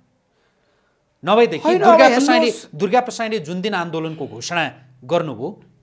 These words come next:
Speaker 1: त्यही दिन मङ्सिर सातै गते युवा सङ्घले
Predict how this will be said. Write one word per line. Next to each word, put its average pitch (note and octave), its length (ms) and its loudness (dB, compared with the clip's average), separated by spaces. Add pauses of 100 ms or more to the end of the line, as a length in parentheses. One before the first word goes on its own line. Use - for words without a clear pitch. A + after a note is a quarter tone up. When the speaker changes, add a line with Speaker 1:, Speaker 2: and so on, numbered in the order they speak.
(200)
Speaker 1:
त्यही C#4 180 -2
दिन G3+ 380 -8 (180)
मङ्सिर F#3+ 360 -8
सातै G#3+ 760 -10
गते G#3 560 -4 (1120)
युवा D3+ 220 0
सङ्घले D3 520 -10